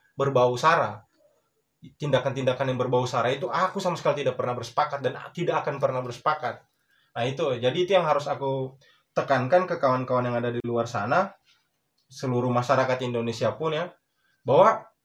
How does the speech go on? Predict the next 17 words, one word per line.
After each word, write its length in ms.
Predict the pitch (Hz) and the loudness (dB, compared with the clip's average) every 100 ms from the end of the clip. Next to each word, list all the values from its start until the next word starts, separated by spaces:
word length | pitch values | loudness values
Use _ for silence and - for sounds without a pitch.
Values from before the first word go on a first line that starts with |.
| - | 2
aku 380 | 147 151 202 214 | 4 4 -2 -6
secara 380 | - 147 139 | 0 4 4
pribadi 480 | 139 143 120 123 - | 4 0 0 2 0
tidak 260 | - 135 127 | -4 -2 4
akan 200 | - - 160 | 6 6 6
pernah, 300 | 147 156 160 156 - | 4 4 2 0 0
<coughs> 0 | - - - _ _ _ _ _ _ _ _ | 0 0 -8 _ _ _ _ _ _ _ _
eh, 400 | 123 123 123 120 | 2 4 4 4
melakukan 420 | 120 139 147 160 170 | 4 6 6 6 6
perbuatan 440 | 160 131 131 123 | 4 6 4 4
sara. 460 | 127 160 156 110 104 - _ | 4 6 6 2 -2 -14 _
Dan 240 | - 131 135 | -2 0 2
bagiku 480 | 135 123 113 185 202 | 2 0 -4 -2 0
apa 200 | 151 143 | 0 2
yang 120 | 143 | 2
aku 100 | 135 139 | 2 0
lakukan 600 | 131 123 113 165 - | -2 -2 0 0 0